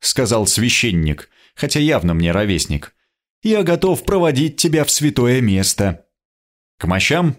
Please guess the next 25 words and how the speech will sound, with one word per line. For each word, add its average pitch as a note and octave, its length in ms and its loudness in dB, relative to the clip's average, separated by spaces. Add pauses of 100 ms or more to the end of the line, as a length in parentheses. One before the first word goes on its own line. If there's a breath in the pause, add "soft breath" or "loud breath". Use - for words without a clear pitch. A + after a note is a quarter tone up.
(180)
переспросил F2 600 -4
я. C#2 260 -4 (680)
«Нет», A3 680 -2
ответил G2+ 460 -2
священник, F2+ 800 -2 (520)
«тебя A3 280 0
готовы F#3 460 2
выслушать G#2+ 840 0 (320)
в G3 140 -2
другом C#3+ 400 0
месте». F2 580 -2 (1200)
Мое G#2+ 300 0
распаренное D3+ 720 0
долгой G#2+ 320 0
дорогой F#2+ 420 0
тело D#3+ 380 0
как D#2+ 300 -4
будто A#2+ 400 -4
бросили F#2 520 0
в E2+ 80 -2
ледяную D#2+ 520 -2
воду. D2 440 -4 (380)
Доспехи A2 520 -2
сразу A#2+ 400 0
показались F#2+ 640 -2